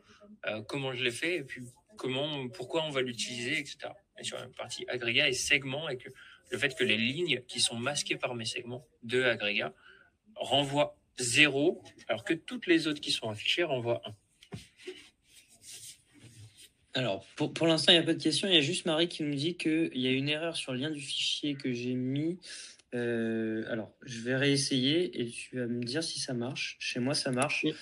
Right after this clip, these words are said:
Speaker 2: Euh, sinon, on, on renverra bien sûr un, un, un nouveau lien.
Speaker 1: Sinon, on le renvoie en fin de
Speaker 2: Ça marche.
Speaker 1: formation. Après, vous inquiétez pas, là, je montre, je vais essayer de montrer rapidement pour vous montrer le plus de choses possible et pouvoir interagir. Et ensuite, à la fin, vous pourrez le, vous aurez le fichier pour pouvoir le,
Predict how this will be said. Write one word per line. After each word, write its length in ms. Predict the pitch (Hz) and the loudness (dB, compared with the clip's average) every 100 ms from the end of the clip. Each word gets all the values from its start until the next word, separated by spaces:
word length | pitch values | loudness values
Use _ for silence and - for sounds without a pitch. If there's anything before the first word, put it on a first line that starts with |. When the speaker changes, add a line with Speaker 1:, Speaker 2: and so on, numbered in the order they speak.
| - - _ | -14 -20 _
Speaker 2:
Euh, 340 | 127 120 120 120 - - | 0 2 2 0 -4 -8
sinon, 420 | - - 147 143 | -2 0 2 4
on, 420 | 165 147 131 127 | 4 4 2 2
on 80 | 123 | 0
renverra 500 | 120 123 127 120 131 | 2 2 4 4 4
bien 120 | 120 | 2
sûr 240 | 120 - 123 | -6 -8 -8
un, 180 | 113 110 | -8 -10
un, 300 | 113 113 113 | -8 -6 -8
un 120 | 113 | -6
nouveau 220 | 117 113 113 | -4 0 2
lien. 80 | 110 | 2
Speaker 1:
Sinon, 260 | 110 131 143 | 4 8 8
on 20 | |
le 60 | |
renvoie 280 | 123 113 120 | 8 6 6
en 140 | 120 110 | 4 4
fin 180 | 113 | 2
de 40 | 120 | 0
Speaker 2:
Ça 80 | 120 | 2
marche. 80 | |
Speaker 1:
formation. 380 | 120 113 - 113 - - - - - | 4 6 4 2 -8 -20 -20 -8 -2
Après, 240 | - 131 | 2 6
vous 80 | 123 | 6
inquiétez 340 | 120 113 113 | 4 2 0
pas, 160 | 110 127 | 6 8
là, 160 | 123 113 | 10 8
je 100 | 123 | 6
montre, 360 | 131 147 - - | 4 2 0 -4
je 100 | 113 | -2
vais 60 | |
essayer 160 | 110 120 | -2 -2
de 60 | |
montrer 260 | 120 117 131 | -4 -4 -2
rapidement 540 | 120 117 131 127 131 | -2 -4 -4 -2 -2
pour 140 | 131 110 | -4 -6
vous 100 | 110 | -6
montrer 240 | 107 107 | -8 -6
le 80 | 113 | -8
plus 300 | - 147 143 | -6 -2 0
de 120 | 131 | 0
choses 220 | 113 120 | 0 -2
possible 440 | 117 120 - 139 127 | -4 -4 -2 -2 -2
et 40 | |
pouvoir 360 | 110 - 101 107 | -2 -2 0 0
interagir. 480 | 104 107 101 107 147 - - - _ _ | 2 2 2 0 -2 -4 -20 -20 _ _
Et 60 | 98 | -6
ensuite, 340 | 98 - 117 | -2 0 2
à 60 | 101 | 0
la 120 | 95 | 0
fin, 240 | - 135 | -2 -2
vous 100 | 123 | -2
pourrez 260 | 113 - 107 | -4 -6 -4
le, 180 | 101 98 - - _ _ | -2 -6 -10 -20 _ _
vous 160 | - 110 | -4 2
aurez 140 | 98 | 4
le 60 | 110 | 2
fichier 300 | - - 135 | 2 4 4
pour 160 | 117 | 0
pouvoir 220 | 110 113 101 | -4 -2 2
le, 260 | 98 104 | 0 -2